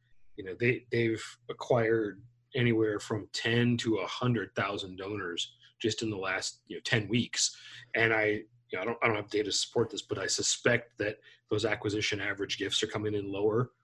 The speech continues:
than a typical renewal gift would be. So that, you know, might also be some of what's contributing to that lower average gift here in the States too.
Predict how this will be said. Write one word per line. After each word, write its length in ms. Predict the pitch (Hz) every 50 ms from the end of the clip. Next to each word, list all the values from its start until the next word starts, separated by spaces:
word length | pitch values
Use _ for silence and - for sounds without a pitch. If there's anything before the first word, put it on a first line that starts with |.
| - - - -
than 440 | - 110 104 107 104 104 101 101 101
a 60 | 98 101
typical 420 | - - - - - - 107 95
renewal 380 | 92 95 95 101 107 117 123 113
gift 260 | 123 135 131 - -
would 140 | 151 143 131
be. 240 | 156 170 190 180 - - - -
So 160 | - - 127
that, 280 | 120 120 120 110 - - _ - - _
you 80 | -
know, 100 | 123 113
might 280 | 110 117 120 113 113 107
also 240 | 107 110 - - 110
be 200 | 101 107 104 98
some 200 | - - 101 104
of 80 | 95
what's 160 | 101 101 95 -
contributing 500 | - 107 - - 110 101 107 101 98 95
to 100 | - 107
that 200 | 98 90 82 87
lower 280 | 92 98 101 95 90 92
average 340 | 90 90 90 87 80 -
gift 240 | - 92 87 - -
here 100 | - 90
in 80 | 90 87
the 60 | 82
States 340 | - - - 85 82 - -
too. 220 | - 90 82 80